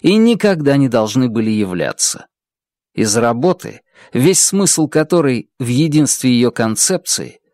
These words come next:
мы выбираем единственную черту, фокусируем на ней наши фонари и таким образом навязываем ее сознанию наблюдателя вне всякого контекста.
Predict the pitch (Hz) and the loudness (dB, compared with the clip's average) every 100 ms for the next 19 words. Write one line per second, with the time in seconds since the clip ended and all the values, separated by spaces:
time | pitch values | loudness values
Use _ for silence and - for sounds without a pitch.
0 | _ _ - 170 214 202 208 208 202 175 | _ _ 0 2 2 2 2 2 2 2
1 | 196 165 226 214 - 202 190 185 - 170 | 0 2 2 2 0 2 2 2 0 0
2 | 160 151 - 90 - _ - - - 139 | 0 -2 -6 -6 -6 _ -20 -16 -4 -2
3 | - 185 - 208 160 143 151 151 135 147 | 0 0 2 2 4 4 4 2 2 0
4 | - 127 131 131 160 214 - _ _ - | 0 -2 0 2 2 0 -2 _ _ -4
5 | 131 151 185 202 214 165 143 147 139 143 | 0 0 0 0 0 0 2 2 4 2
6 | 139 202 139 120 120 123 127 113 139 120 | 2 0 0 -2 0 2 2 2 0 2
7 | 147 156 131 120 120 110 117 170 180 165 | 2 2 2 0 0 0 0 0 0 0
8 | 160 135 123 147 196 - - 127 120 117 | 0 0 0 2 0 -2 -2 -2 -4 -8
9 | 110 - 104 95 - - - - - | -8 -6 -8 -8 -10 -6 -6 -8 -10